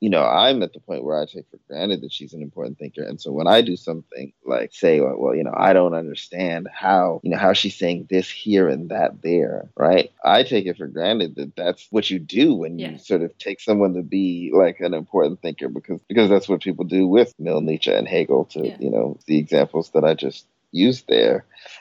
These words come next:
Speaker 1: I mean, and it was interesting 'cause I did feel like in the discussion, there were times that people were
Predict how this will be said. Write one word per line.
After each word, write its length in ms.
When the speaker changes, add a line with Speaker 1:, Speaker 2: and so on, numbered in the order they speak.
Speaker 1:
I 80
mean, 180
and 160
it 40
was 200
interesting 440
'cause 160
I 80
did 220
feel 260
like 320
in 160
the 80
discussion, 580
there 160
were 120
times 340
that 180
people 500
were 600